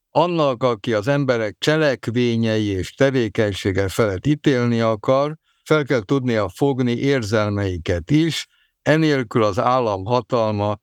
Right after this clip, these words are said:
a kérlelhetetlen végzet hatalmához hasonlít.”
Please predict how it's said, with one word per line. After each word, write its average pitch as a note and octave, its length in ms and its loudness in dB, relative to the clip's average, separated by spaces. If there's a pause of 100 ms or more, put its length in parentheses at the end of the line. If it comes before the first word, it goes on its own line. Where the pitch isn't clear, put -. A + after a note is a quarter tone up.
(280)
a F#2+ 100 -2
kérlelhetetlen G#2 1120 0
végzet G#2 500 0
hatalmához F2+ 880 0
hasonlít.” E2 680 -2